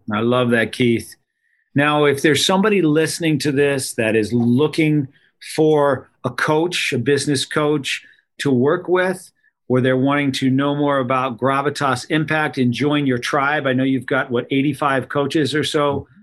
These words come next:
that are with you. How should they best get a hold of you?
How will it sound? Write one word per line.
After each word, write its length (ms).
that 140
are 80
with 280
you. 360
How 240
should 240
they 140
best 440
get 180
a 40
hold 300
of 140
you? 220